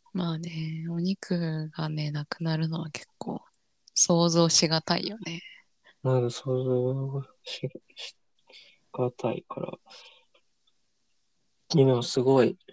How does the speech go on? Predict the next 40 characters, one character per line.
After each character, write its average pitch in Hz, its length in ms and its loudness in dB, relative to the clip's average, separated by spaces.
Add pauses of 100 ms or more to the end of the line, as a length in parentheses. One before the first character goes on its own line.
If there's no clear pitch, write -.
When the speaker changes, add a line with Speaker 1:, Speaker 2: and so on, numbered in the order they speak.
(1120)
Speaker 2:
ビ 147 340 4
ー - 20 4
ガ 120 160 8
ン - 320 0
の 127 100 2
食 120 140 -4
べ 123 60 10
物 123 260 8
と 127 100 -4
か - 120 -2
も 117 180 0 (160)
い 139 120 0
ろ 131 120 6
ん 131 40 6
な 127 60 4
と - 120 -2
こ 139 80 6
ろ 127 60 10
で 120 160 4
増 - 180 2
え 135 80 6
た - 100 0
り 135 100 2
し - 120 -10
て 135 120 4
る 139 120 4
か - 120 -4
ら。 - 100 0 (360)
Speaker 1:
う 202 80 4
ん。 190 380 2
Speaker 2:
で - 40 -18 (960)
も 147 100 8
や 175 60 12
っ 180 40 8
ぱ - 80 -4
そ 208 140 12
う 196 40 12
い - 20 12
う 143 60 12
の - 60 -4